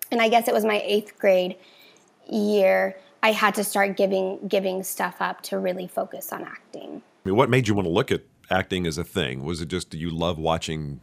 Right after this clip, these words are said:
Speaker 2: the movies and you're like, "I wanna do that," or you just, was theater just, you know, the kids that you liked hanging out with? What got you into that?
Speaker 1: This, this sounds very like,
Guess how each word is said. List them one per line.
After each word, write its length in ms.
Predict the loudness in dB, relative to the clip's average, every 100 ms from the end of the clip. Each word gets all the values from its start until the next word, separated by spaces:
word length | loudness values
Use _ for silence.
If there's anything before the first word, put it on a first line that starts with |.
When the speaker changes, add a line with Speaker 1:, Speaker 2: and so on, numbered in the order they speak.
| -8
Speaker 2:
the 140 | -2 0
movies 440 | 2 2 0 -2
and 40 | -4
you're 60 |
like, 140 | -6 -4
"I 60 | -4
wanna 200 | -4 -4
do 220 | -4 -2
that," 320 | 2 2 2
or 160 | 0 -2
you 100 | -4
just, 240 | -6 -8 -18 -20 -20 -20 _ -14
was 200 | -10 -8
theater 460 | -2 0 4 4 2
just, 240 | -2 -8 _ _ -10
you 160 | -8
know, 300 | -6 -6 -8 -10
the 160 | -8 -4
kids 360 | 2 2 2
that 60 | -2
you 100 | 0
liked 180 | 0 -2
hanging 260 | -6 -4
out 200 | -4 -2
with? 180 | -2 0
What 140 | 0
got 200 | 2 2 0
you 60 | -2
into 160 | -4
that? 240 | -10 -16 -20 _ _ _ _
Speaker 1:
This, 420 | -6 -4 -4 -6 -10 -12
this 320 | -2 2 2 2
sounds 500 | 0 4 4 4 2
very 440 | 2 4 4 4
like, 440 | 4 2 -2 -8